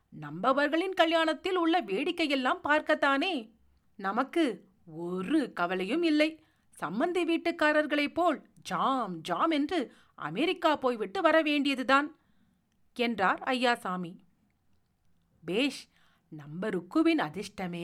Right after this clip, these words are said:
அதிர்ஷ்டம். அவள் கழுத்தில் மூன்று முடிச்சு விடப் போகிறதா என்று கவலைப்பட்டு கொண்டிருந்தேன். அவளுக்கானால் அதிர்ஷ்டம் இப்படி அடித்திருக்கிறது" என்று சொல்லி மகிழ்ந்தாள் பாட்டி.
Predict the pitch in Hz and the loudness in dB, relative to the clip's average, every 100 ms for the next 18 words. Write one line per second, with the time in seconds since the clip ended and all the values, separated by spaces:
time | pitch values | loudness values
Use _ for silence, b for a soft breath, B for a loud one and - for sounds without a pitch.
0 | 269 339 320 320 302 311 b b b b | 2 4 4 2 0 -2 b b b b
1 | - 127 156 240 294 311 339 381 247 160 | -18 -14 -10 -6 -2 -2 0 -2 -2 -6
2 | 156 170 220 262 233 254 - 349 349 349 | -10 -10 -6 -4 -2 -2 -2 0 0 2
3 | 339 302 330 320 349 415 b b _ 302 | 2 4 4 6 4 2 b b _ -4
4 | 311 403 - - 156 359 415 311 - 403 | -2 -4 -6 -8 -4 -2 0 -2 -2 -2
5 | 339 320 311 285 294 320 b b b b | 0 2 2 0 -2 -4 b b b b
6 | - 147 190 - 339 320 359 370 226 185 | -14 -6 -4 2 4 4 6 4 2 0
7 | 330 370 302 170 - - 294 320 330 330 | -2 0 -2 -4 -10 -4 -2 0 -2 -4
8 | 339 339 311 359 370 b b b b _ | 0 0 0 -2 -4 b b b b _
9 | _ 285 285 277 - 285 359 294 214 220 | _ -2 -2 -2 0 0 2 2 0 0
10 | 214 202 233 294 220 196 185 | 0 0 0 0 2 2 -2